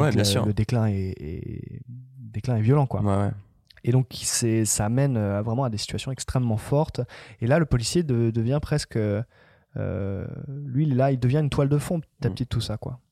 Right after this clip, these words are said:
Speaker 2: Oui, c'est vrai. C'est vrai que du, on le laisse vraiment plus en retrait par rapport à tout ce qui
Speaker 1: Mm.
Speaker 2: se passe après dans la prison. Et du coup, je trouve que c'est une intéressante manière après de s'identifier aussi, euh, bah, du coup, à,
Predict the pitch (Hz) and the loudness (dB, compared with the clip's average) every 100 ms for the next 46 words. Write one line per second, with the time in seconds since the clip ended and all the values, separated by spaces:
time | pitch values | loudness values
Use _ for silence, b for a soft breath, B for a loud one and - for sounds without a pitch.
0 | _ 113 131 131 - 90 110 - _ - | _ 2 2 2 2 0 0 -10 _ -4
1 | 120 120 104 110 104 113 113 127 - 107 | 0 2 2 2 2 2 4 2 0 -2
2 | 120 117 - 113 101 117 117 123 127 - | -2 -2 -2 0 0 -2 -2 -2 -2 0
3 | 107 104 120 110 - 113 - 120 107 - | 0 2 2 2 -2 -4 -2 0 0 -2
4 | 110 107 107 - 113 123 131 107 110 147 | -2 0 0 -2 -2 0 2 0 0 0
5 | 113 - 139 - 107 101 B B B B | 0 0 -4 -2 -2 -2 B B B B
6 | - 110 117 131 - 120 120 135 123 120 | 0 2 4 2 2 2 4 4 2 2
7 | - - - 135 127 135 - 139 139 110 | 2 2 4 2 4 2 2 0 0 0
8 | 107 - 131 98 90 98 104 - 110 90 | 0 2 0 2 2 0 0 0 2 4
9 | 82 | 2